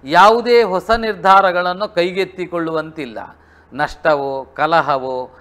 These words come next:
ಕಾರಣ ಇಲ್ಲದೆ ಆಪಾದನೆಗಳು ಬರುವಂಥದ್ದು, ಅಥವಾ ಮಾಡುವ ಕೆಲಸಗಳು ವಿಘ್ನದಿಂದ ಮಾನಸಿಕ ಅತೃಪ್ತವಾಗುವಂತಹ ಘಟನೆಗಳು ಚಿಕ್ಕ ಪುಟ್ಟದಾಗಿ ಸಂಭವಿಸುತ್ತೆ. ನಿಮ್ಮ ಆಶ್ರಯದಲ್ಲಿರುವ ಸೇವಕರು, ನಿಮ್ಮ ಕೆಲಸದಾಳುಗಳು ಅಂತ ಹೇಳ್ಬೋದು,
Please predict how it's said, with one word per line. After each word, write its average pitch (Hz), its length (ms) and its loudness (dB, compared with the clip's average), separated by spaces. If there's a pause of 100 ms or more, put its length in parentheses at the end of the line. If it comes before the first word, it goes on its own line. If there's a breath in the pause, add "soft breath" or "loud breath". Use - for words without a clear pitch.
(140 soft breath)
ಕಾರಣ 208 400 6
ಇಲ್ಲದೆ 175 480 0
ಆಪಾದನೆಗಳು 160 840 0
ಬರುವಂಥದ್ದು, 127 760 -8 (300 soft breath)
ಅಥವಾ 202 340 0
ಮಾಡುವ 220 460 4
ಕೆಲಸಗಳು 180 560 -2
ವಿಘ್ನದಿಂದ 180 680 -6
ಮಾನಸಿಕ 170 680 -4
ಅತೃಪ್ತವಾಗುವಂತಹ 160 1400 -2 (280 soft breath)
ಘಟನೆಗಳು 139 760 -2
ಚಿಕ್ಕ - 300 -12
ಪುಟ್ಟದಾಗಿ 151 680 -8
ಸಂಭವಿಸುತ್ತೆ. 110 800 -10 (400 soft breath)
ನಿಮ್ಮ 233 400 -2
ಆಶ್ರಯದಲ್ಲಿರುವ 202 1080 2
ಸೇವಕರು, 170 600 0
ನಿಮ್ಮ 170 260 -10
ಕೆಲಸದಾಳುಗಳು 151 960 -2
ಅಂತ 165 160 -10
ಹೇಳ್ಬೋದು, 110 560 -8